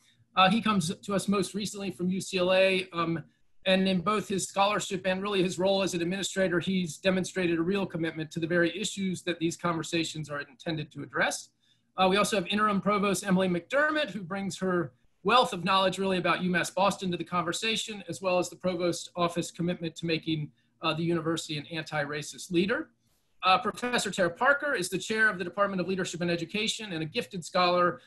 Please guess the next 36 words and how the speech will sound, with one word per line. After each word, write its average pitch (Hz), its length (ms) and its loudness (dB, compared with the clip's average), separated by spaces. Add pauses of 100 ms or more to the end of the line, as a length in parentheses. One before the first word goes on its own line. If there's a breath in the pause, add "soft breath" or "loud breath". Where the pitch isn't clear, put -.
(180 loud breath)
of 170 100 -8
higher 180 240 4
education 156 540 -4
policy. 214 720 -4
Um, 170 200 -2
I'd 180 120 -2
really 247 320 6
encourage 202 400 0
everyone 202 400 2
to 180 40 0
read 185 200 2
the 151 80 -4
Cipher 214 340 0
report. 196 560 -2
Um, 160 300 0 (240 soft breath)
she - 140 -6
was 202 120 -2
instrumental 220 760 0
in 208 120 -4
this. 202 360 -4
W-, 175 220 -4
it 185 60 -6
was 175 140 -6
a 175 60 -4
collective 202 420 -2
effort 190 300 2
that 175 80 -4
emerged 180 300 0
from 165 140 -4
her 170 140 0
department. 190 500 2
It's 190 140 -6
really 180 140 0
a - 40 0
powerful 185 480 0
statement, 175 580 -2